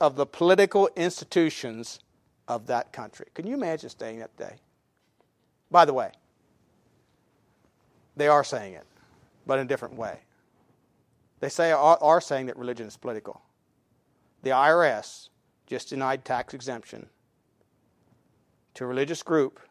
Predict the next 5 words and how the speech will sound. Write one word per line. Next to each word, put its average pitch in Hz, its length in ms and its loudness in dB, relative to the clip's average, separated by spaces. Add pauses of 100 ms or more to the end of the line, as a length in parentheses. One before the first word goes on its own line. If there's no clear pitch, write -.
(160)
in 110 120 -18
Texas - 680 -10 (880)
because - 380 -2
they 135 80 -4
said 101 500 -10